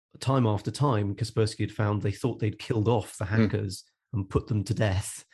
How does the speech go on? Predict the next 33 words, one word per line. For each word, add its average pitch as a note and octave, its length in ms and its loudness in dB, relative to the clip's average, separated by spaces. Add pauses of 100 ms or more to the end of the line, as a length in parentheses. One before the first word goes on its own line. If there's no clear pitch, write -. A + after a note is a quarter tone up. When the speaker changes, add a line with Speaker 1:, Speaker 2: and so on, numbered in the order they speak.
(120)
Speaker 1:
in G#2+ 100 0
the G#2 80 2
computer A2 340 2
networks. G#2+ 600 2 (440)
Digital A2 300 2
death, G2+ 320 0
I - 20 2
should G#2+ 220 -2
say. A2+ 300 4
Speaker 2:
Right, A2+ 180 2
not C3 160 4
Speaker 1:
They A2+ 140 2
Speaker 2:
literal G#2+ 180 2
Speaker 1:
kept E2+ 80 0
coming G2+ 200 6
Speaker 2:
death, - 100 -8
yes, G#2+ 200 2
'cause G#2+ 120 -4
when B2 120 4
Speaker 1:
Not F#3+ 120 6
Speaker 2:
we're E3+ 80 4
talking C#3 160 4
about D#3+ 160 6
Speaker 1:
literal B2 140 4
Speaker 2:
North C3+ 80 6
Speaker 1:
death. A#2 100 0
Speaker 2:
Korea, A2+ 220 2
you've G#2 120 2
always B2+ 160 2
gotta A#2+ 180 0
be A2+ 140 -4
clear, G#2 300 0
yeah. G#2+ 240 -4